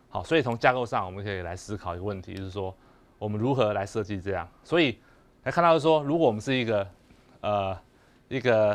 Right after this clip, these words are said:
direct，direct form two嘛，对不对？所以我们刚才讲说一个I R直接架构的 direct form two，它长得像这样子，对不对？中间 share 一个，share 一个，share 一个这个 delay 嘛，对不对？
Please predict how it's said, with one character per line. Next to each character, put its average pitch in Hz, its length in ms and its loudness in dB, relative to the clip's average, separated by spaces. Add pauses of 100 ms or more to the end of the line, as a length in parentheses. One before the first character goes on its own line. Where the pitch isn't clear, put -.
(960)
direct，direct 139 640 4
form 139 220 0
two 120 240 -2
嘛， 92 160 -4
对 101 80 -2
不 95 80 -2
对？ 95 60 -8
所 156 100 0
以 - 20 4
我 139 40 2
们 123 80 -2
刚 127 100 2
才 - 20 -2
讲 98 160 -2
说 113 140 -2
一 127 80 -2
个 117 80 -4
I 120 200 4
R 92 220 0 (160)
直 113 120 -4
接 123 100 2
架 120 140 6
构 107 200 -2
的 104 120 -4
direct 107 120 0
form 104 180 -4
two， 95 280 -6
它 123 140 -2
长 92 180 -4
得 92 60 -6
像 101 180 -4
这 101 100 -6
样 90 180 -4
子， - 120 -20 (140)
对 104 100 -4
不 104 40 -4
对？ 95 140 -4 (520)
中 120 120 -2
间 120 160 2
share 113 360 0
一 107 100 -4
个， 95 180 -4 (960)
share 117 320 0
一 110 140 -2
个， 98 220 -2 (520)
share 117 440 2
一 110 100 -4
个 101 260 -2 (480)
这 107 120 -8
个 98 220 -2 (380)
delay 101 300 0
嘛， 87 160 -10
对 107 100 -4
不 101 60 -2
对？ 95 140 -2